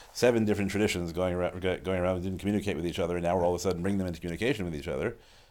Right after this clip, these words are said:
So there might be set, right, it's, you know, as if, as if you had, you know, law developing entirely independently in, in fifty states,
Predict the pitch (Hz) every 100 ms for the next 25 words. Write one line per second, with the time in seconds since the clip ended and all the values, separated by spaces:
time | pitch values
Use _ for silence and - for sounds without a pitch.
0 | _ 92 98 107 90 98 123 92 107 104
1 | 95 90 104 101 123 120 - - - 80
2 | 113 120 113 113 113 107 92 - - -
3 | 101 101 117 117 117 117 104 104 98 123
4 | 113 107 95 135 117 98 98 82 95 95
5 | 98 90 120 104 98 175 139 143 -